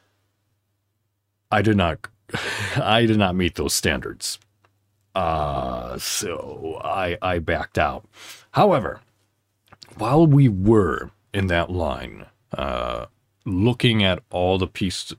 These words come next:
people within their costumes, oh my goodness.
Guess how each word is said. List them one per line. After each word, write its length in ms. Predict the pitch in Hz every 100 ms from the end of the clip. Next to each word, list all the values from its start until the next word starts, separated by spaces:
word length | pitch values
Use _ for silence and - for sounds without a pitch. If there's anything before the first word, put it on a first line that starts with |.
| _
people 400 | - 113 110 101
within 600 | 90 85 85 92 98 95 - -
their 200 | 80 82
costumes, 800 | - 90 82 - 98 104 107 - _ _ - _ _ _ _ _ _ _ -
oh 180 | 87 98
my 300 | 90 80 85
goodness. 720 | 78 71 64 - - - -